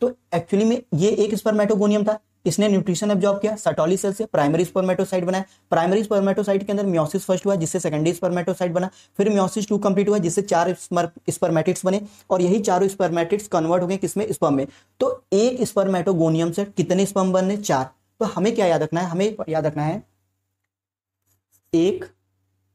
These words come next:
स्पर्मेटोगोनियम से,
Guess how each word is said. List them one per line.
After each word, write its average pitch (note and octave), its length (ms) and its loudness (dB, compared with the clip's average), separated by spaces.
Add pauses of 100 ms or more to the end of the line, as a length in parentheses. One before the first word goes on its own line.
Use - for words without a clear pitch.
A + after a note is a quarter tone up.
(1400)
स्पर्मेटोगोनियम E3+ 1080 0 (2000)
से, C#3+ 360 -2